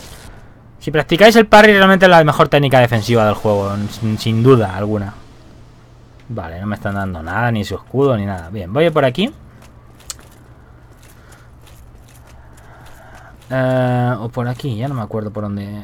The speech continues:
No, por ahí, por esa, vamos a, al torniquete. Que nos deja,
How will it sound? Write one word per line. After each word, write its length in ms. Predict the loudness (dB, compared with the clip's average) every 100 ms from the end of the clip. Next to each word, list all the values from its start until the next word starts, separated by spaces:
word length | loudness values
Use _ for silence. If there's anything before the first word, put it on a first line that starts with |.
| -18 -20 -18 -18 -16
No, 180 | -14 -12
por 160 | 0 4
ahí, 300 | 6 4 2
por 180 | 0 0
esa, 340 | 2 0 -2 -6
vamos 400 | 2 4 4 2
a, 240 | 6 6
al 400 | 6 2 -2 -2
torniquete. 580 | -2 -4 -2 -2 -2 -4 -6 -20 -20 -20 -20 -20 -20 -20 -20 -20 -20 -20 -20 -20 -20 -20 -20 -20 -8
Que 100 | 0
nos 140 | 0 4
deja, 500 | 4 8 6 6